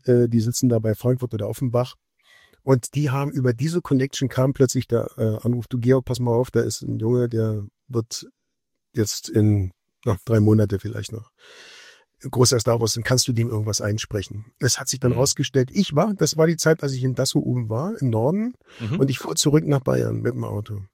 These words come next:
Speaker 1: Und dadurch, dass es auf der Route lag, da bei Offenbach, habe ich gesagt, „Ich würde vorbeifahren.“ „Würdest du vorbei?“ „Ja, okay.“ Ich konnte mich mit Felix vielleicht zehn Minuten, fünfzehn Minuten unterhalten. So viel Kraft hatte er noch. Die hatten schon das palliative Bett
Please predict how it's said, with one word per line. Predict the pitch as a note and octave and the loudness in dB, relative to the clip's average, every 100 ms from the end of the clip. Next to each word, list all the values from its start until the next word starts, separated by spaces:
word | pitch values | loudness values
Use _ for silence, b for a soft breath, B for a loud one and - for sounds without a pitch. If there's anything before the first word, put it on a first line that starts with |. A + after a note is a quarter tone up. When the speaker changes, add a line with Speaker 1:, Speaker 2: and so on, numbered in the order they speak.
| b b b b b | b b b b b
Speaker 1:
Und | B2+ B2+ | 2 4
dadurch, | B2+ C#3 - | 4 4 2
dass | C3+ C3 | 2 2
es | - | 0
auf | B2 - | -2 4
der | C3 | 6
Route | A#2 D3 D#3 C#3 | 6 4 4 4
lag, | A2+ B2+ F#3 - - - | 6 4 2 -4 -12 -2
da | A#2+ B2 A2+ | 0 0 -2
bei | A#2 | -4
Offenbach, | G#2+ C3+ B2+ C#3+ | -2 -2 0 0
habe | C3 A#2+ | -2 -6
ich | |
gesagt, | B2 A#2+ A#2 _ _ _ _ | -4 -4 -4 _ _ _ _
„Ich | G2+ - - | -10 -10 -14
würde | A2+ A#2+ C3+ B2 | -2 0 2 0
vorbeifahren.“ | C3 B2 B2 - G2+ F#2 | -2 0 -2 -2 -8 0
„Würdest | F#3+ G#3 E3 | 2 2 2
du | D#3+ | 0
vorbei?“ | D#3 C3+ | 0 0
„Ja, | A2 G2+ | -2 -4
okay.“ | A#2 - F#2+ - B B B B B _ - | -8 -6 -8 -10 B B B B B _ -10
Ich | - | -2
konnte | - C3+ | 2 6
mich | B2+ A#2+ | 6 4
mit | A#2+ | 2
Felix | A#2+ A#2 - | 2 2 2
vielleicht | G#2+ G#2 - - _ _ | 2 2 0 -18 _ _
zehn | - A2 A2 | -2 2 4
Minuten, | G#2+ G#2+ - G#2 G2+ G2+ | 4 2 0 -2 -4 -8
fünfzehn | - G#2+ - A2 | -6 -6 -4 -4
Minuten | G#2 G#2 A2 | -4 -6 -8
unterhalten. | G#2 F#2+ G2 G2+ G#2+ | -6 -4 -4 -4 -6
So | G2+ | -6
viel | G2 G2+ G2 | -4 -2 -2
Kraft | - G#2 - | -4 -4 -4
hatte | G2+ B2+ | -6 -6
er | F#2+ | -6
noch. | F#2 G2 | -6 -8
Die | A2 G2+ G2 | -6 -6 -6
hatten | F#2 G#2 | -8 -8
schon | G#2 | -8
das | G2+ | -8
palliative | - G#2 G2 - G2+ | -4 -2 -2 -4 -4
Bett | G2 G2+ | -4 -4